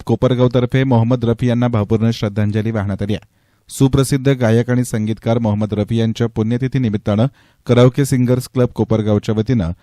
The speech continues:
त्यांच्या अजरामर गाण्यांच्या कार्यक्रमाचं नुकतंच आयोजन करण्यात आलं होतं. यावेळी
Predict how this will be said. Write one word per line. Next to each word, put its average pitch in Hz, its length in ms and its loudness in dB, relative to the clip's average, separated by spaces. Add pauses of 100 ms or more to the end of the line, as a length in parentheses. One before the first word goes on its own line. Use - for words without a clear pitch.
(180)
त्यांच्या 117 380 2
अजरामर 123 400 2
गाण्यांच्या 117 440 0
कार्यक्रमाचं 107 640 -2
नुकतंच 104 480 -4
आयोजन 110 320 0
करण्यात 104 320 -4
आलं 98 120 -4
होतं. 101 240 -4 (520)
यावेळी 113 260 4